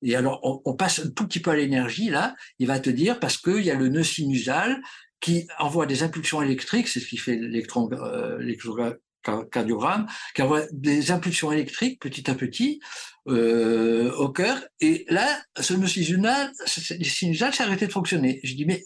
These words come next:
en amont, allez, va plus loin, en amont. Eh ben, nous, en médecine chinoise, on a la réponse, c'est que le pot a arrêté de créer toutes ces,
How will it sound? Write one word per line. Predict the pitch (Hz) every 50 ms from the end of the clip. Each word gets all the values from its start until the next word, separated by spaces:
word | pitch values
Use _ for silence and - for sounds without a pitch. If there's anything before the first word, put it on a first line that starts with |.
| -
en | 247 262 247 247
amont, | 240 226 220 226 240 220 165 127 - _ _ _ _ _ _ _ _ -
allez, | - - 214 226
va | 208 277 302
plus | 294 - 269 247
loin, | 226 220 208 180 -
en | 233 285 269
amont. | 247 233 220 214 190 170 160 _ _ _ _ _ _ _ - - - - _ _ -
Eh | 127
ben, | 110 117 123
nous, | 139 208 262
en | 240
médecine | 175 160 156 - 139
chinoise, | - - 143 143 139 131 127
on | 127 131
a | 139
la | 127 120
réponse, | 120 123 113 - 123 131 208 247 - - - -
c'est | - - - 123
que | - 147
le | 131 135 131 -
pot | - - 120 123 127 - - _
a | - 123 123 - - -
arrêté | 165 - 175 156 - - 120 104 82 - _ _ _ _ _ _ _ _ - - - - _ -
de | 123 107 104 127 139 156 151 - - - - - - _ _ _ _ _ _ _ 127 120 - _ _ -
créer | - - - - 190 196 190 160 160 180 - _ _ _ _ _ _ _ -
toutes | - 254 262 262 -
ces, | - - 165 160 185 185 175 156 -